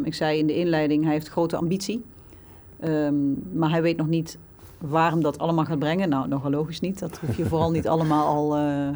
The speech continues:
Speaker 1: vast te leggen. Maar als je een beetje mag dromen, waar gaan we jou dan allemaal nog zien?
Speaker 2: <laughs> Als ik mag dromen. Ja,
Speaker 1: Nou, misschien is het
Speaker 2: jeetje.
Speaker 1: geen droom. Denk jij, dat ga ik gewoon
Speaker 2: <laughs>
Speaker 1: realiseren?
Speaker 2: Nou, ik,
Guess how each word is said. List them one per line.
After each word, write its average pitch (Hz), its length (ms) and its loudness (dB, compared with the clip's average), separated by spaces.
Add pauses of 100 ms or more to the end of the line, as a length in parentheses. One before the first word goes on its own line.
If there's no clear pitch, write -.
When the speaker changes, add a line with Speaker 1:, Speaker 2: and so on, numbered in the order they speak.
(140)
Speaker 1:
vast 185 280 -2
te 185 60 -4
leggen. 170 380 -2
Maar 160 300 0
als 165 200 -4
je 170 80 0
een 165 220 0
beetje 175 240 -2
mag 170 160 0
dromen, 190 400 2
waar 180 300 2
gaan 180 180 -2
we 180 80 -4
jou 175 160 0
dan 175 100 -4
allemaal 175 180 -4
nog 170 120 -6
zien? 254 260 -6 (720)
Speaker 2:
<laughs> 127 360 2
Als - 140 -4
ik 113 100 0
mag 107 220 2
dromen. 113 500 4 (640)
Ja, 110 480 6
Speaker 1:
Nou, 92 160 6
misschien 95 220 4
is 110 60 6
het 113 100 6
Speaker 2:
jeetje. 95 140 0
Speaker 1:
geen 80 80 2
droom. 165 360 2
Denk 160 180 2
jij, 151 220 2
dat 151 160 0
ga 165 120 0
ik 160 80 0
gewoon 156 320 0 (320)
Speaker 2:
<laughs> - 100 -4
Speaker 1:
realiseren? 175 840 4 (340)
Speaker 2:
Nou, 107 500 6
ik, 113 100 2